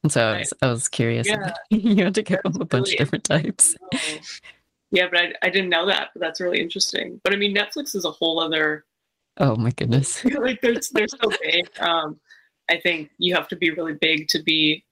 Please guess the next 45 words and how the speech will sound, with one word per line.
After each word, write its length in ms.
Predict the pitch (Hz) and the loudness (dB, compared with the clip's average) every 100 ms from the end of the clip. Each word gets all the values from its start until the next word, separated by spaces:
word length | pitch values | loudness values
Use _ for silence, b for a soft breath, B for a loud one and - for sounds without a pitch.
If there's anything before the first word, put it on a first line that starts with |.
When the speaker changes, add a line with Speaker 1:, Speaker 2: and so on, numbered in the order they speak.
| _ | _
Speaker 2:
acquired 500 | 160 - 156 151 156 151 | -6 -2 0 2 0 0
by 140 | 156 | 0
them 360 | 160 156 160 - | 0 0 -2 -2
or 100 | 175 | 2
work 180 | 196 190 | 2 0
with 100 | 196 | -2
a 40 | 190 | 0
bigger 280 | 165 165 160 | 0 0 -2
distribution, 600 | 165 - 156 156 160 - _ _ _ _ - | -2 -2 0 0 -2 -4 _ _ _ _ -2
distribution 520 | - - 180 165 - | 2 2 2 0 2
company. 480 | 143 131 120 117 135 | 2 4 2 2 0
Speaker 1:
Mm-hmm. 260 | - - | -6 -6
Speaker 2:
Indie 80 | 160 | -2
Rights 300 | 160 160 - | 0 -2 -4
doesn't 200 | 160 160 | -4 -4
really 360 | - 175 165 160 _ _ _ - | -2 -2 -2 -8 _ _ _ -2
work 220 | 180 170 | -2 -2
with 140 | 170 165 | -4 -2
them, 320 | 170 160 160 | -2 -2 -2
but 300 | 156 - - _ _ _ _ _ - | -2 -2 -8 _ _ _ _ _ 0
yeah, 200 | - 156 | 0 2
it 100 | 196 | 0
makes 260 | 247 226 220 | 0 0 0
Speaker 1:
Yeah. 80 | |
Speaker 2:
sense. 440 | 170 - _ - - _ _ _ _ | -2 -4 _ -20 -20 _ _ _ _
So 140 | - - | -4 -2
Speaker 1:
<laughs> 220 | - 156 - 165 - 185 - _ _ - - B B B - | 0 0 0 -2 -4 -10 -10 _ _ -20 -20 B B B 0
No, 100 | 156 | 2
'cause 100 | 147 | 2
I 60 | |
was 100 | 143 | 0
wondering, 200 | 143 135 | 2 0
'cause 180 | 123 123 | 0 -2
you, 260 | 120 113 - | 0 2 2
you 180 | - 123 | 2 2
are 200 | 123 120 117 | 2 2 0
on, 160 | 113 113 | 0 0
like, 220 | 113 - | -2 -2
Tubi 420 | - 120 117 113 107 | 0 0 2 2 2
and, 340 | 113 135 143 _ - | 0 0 -2 _ -4
um, 440 | - 110 78 143 151 _ _ _ _ _ _ _ _ _ - | 0 2 2 0 -2 _ _ _ _ _ _ _ _ _ 0
you 80 | 135 | 2
said 200 | 135 - | 2 0
Amazon, 400 | 123 120 - 71 | 0 -2 0 0
right? 260 | 110 127 | 2 2